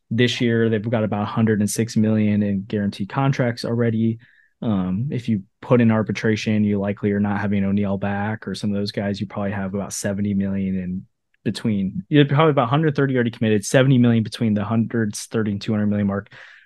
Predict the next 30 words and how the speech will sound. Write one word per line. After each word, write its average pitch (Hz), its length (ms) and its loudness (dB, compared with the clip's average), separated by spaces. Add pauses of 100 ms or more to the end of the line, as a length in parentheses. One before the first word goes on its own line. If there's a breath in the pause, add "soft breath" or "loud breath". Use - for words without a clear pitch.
(100)
This 147 140 4
is 180 100 4
the 180 60 6
offseason. 113 520 0 (180)
Like, 123 160 0
the 120 120 0
DeWitts 127 320 4
have 131 240 0
to 120 80 -2
put 120 180 0
up 123 160 0
or - 20 -4
shut 113 220 -2
up 120 200 -2
here. 92 380 -8
And 98 400 -2 (460 soft breath)
I 104 120 2
think 110 340 0 (260)
if 147 240 4
the 160 100 2
Cardinals 147 400 4
are 147 120 0
actually 127 300 0
gonna 135 80 2
be 131 100 2
a 123 40 0
contender 127 360 2
in 113 80 2
twenty 113 160 0
twenty-four, 110 680 -2